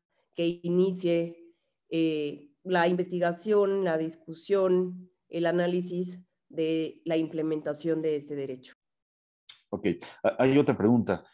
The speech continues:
Speaker 2: Eh, ¿cuántas personas de los no asalariados registrados o, o que lo tengan en el radar de wigo en la Ciudad de México ya reciben otros apoyos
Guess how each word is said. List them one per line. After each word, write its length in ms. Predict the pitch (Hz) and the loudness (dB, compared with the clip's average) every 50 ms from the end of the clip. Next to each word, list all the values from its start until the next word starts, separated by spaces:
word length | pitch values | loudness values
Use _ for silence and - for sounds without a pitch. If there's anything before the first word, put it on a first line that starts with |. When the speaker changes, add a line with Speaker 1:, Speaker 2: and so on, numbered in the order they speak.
| _ _ _ _ _ - | _ _ _ _ _ -4
Speaker 2:
Eh, 640 | 87 104 104 107 107 107 107 107 107 - - - _ _ _ - - - - _ - - | 0 2 4 4 6 6 4 4 4 2 -2 -6 _ _ _ -20 -18 -18 -18 _ -14 -4
¿cuántas 320 | - 156 165 156 170 135 | -2 -2 0 0 -2 0
personas 480 | - 127 107 101 - 143 139 139 135 117 | 0 0 0 2 2 2 2 4 4 4
de 100 | 113 104 | 4 2
los 140 | 104 101 98 | 2 0 0
no 160 | 104 107 120 | 0 0 0
asalariados 720 | 127 127 - 135 117 107 101 98 104 110 110 113 110 101 - | 0 0 0 0 0 0 0 2 2 2 2 0 -2 -4 -6
registrados 720 | - 95 87 - 92 - - - 104 101 104 107 104 - - | -8 -10 -10 -10 -14 -8 0 4 4 6 6 4 2 -2 -4
o, 80 | - 85 | -4 -2
o 420 | 82 80 - - - 78 80 73 | -2 -2 -4 -6 -6 -8 -8 -6
que 100 | - - | -4 -2
lo 160 | 82 85 87 87 | -2 -2 -2 0
tengan 260 | 110 104 101 107 101 | -2 0 0 0 0
en 60 | 90 | 0
el 40 | 80 | 2
radar 380 | 90 87 87 85 90 92 92 | 2 2 2 4 4 4 4
de 80 | 95 104 | 6 6
wigo 340 | 101 113 117 113 104 101 98 | 6 6 6 6 6 4 2
en 60 | 92 | 0
la 60 | 87 | -2
Ciudad 180 | - - 101 98 | -2 0 0 2
de 60 | 104 | 2
México 380 | 107 107 107 104 98 - 104 95 | 0 -2 -4 -6 -4 -2 -2 0
ya 120 | 104 113 | 2 2
reciben 360 | 113 110 - - 113 110 107 | 0 0 -2 -2 -2 0 0
otros 280 | 104 98 - - - - - | -2 -4 -6 -10 -14 -6 -4
apoyos 600 | 98 - - 107 101 101 104 98 - - _ _ | -4 0 2 4 4 4 2 0 -2 -6 _ _